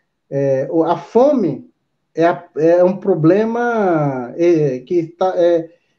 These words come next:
é um sintoma que tá aparecendo, mas os, a doença é profunda, né? Então é isso.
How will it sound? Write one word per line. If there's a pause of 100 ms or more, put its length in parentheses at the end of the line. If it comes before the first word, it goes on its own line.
(160)
é
um
sintoma (320)
que
tá
aparecendo, (100)
mas
os,
a
doença
é
profunda,
né? (760)
Então
é
isso.